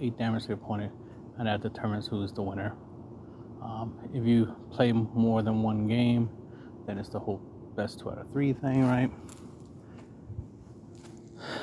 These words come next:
And that's about it, right? Uh, the most basic level. Then there's the, you know, uh, how you win, right? Other than, you know, dealing eight damage, you can win through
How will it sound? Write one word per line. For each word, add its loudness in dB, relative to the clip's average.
And 2
that's -4
about 4
it, 0
right? -4
Uh, 2
the 6
most 6
basic 4
level. -10
Then 8
there's 6
the, 0
you 2
know, -4
uh, -6
how 2
you 2
win, -6
right? -6
Other 8
than, 4
you 4
know, -4
dealing 0
eight -4
damage, 6
you -2
can 2
win 6
through -2